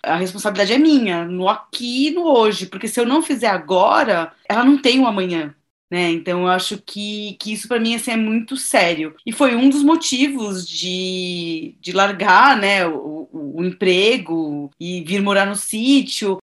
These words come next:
A única coisa que eu vejo e que eu sei que, assim, a, a gente vai ter vários desafios ainda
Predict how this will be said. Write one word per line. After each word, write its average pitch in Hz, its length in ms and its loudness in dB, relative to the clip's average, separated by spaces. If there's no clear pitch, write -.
A 226 60 -4
única 311 260 4
coisa 269 240 2
que 269 140 0
eu 285 80 2
vejo 247 720 2
e 208 100 -8
que - 160 -6
eu 233 220 0
sei 247 320 0
que, 269 160 0
assim, 233 260 -2
a, 185 220 0
a - 80 -4
gente 190 240 -8
vai 208 120 0
ter 226 120 -6
vários 214 460 4
desafios 220 640 -6
ainda 190 320 -2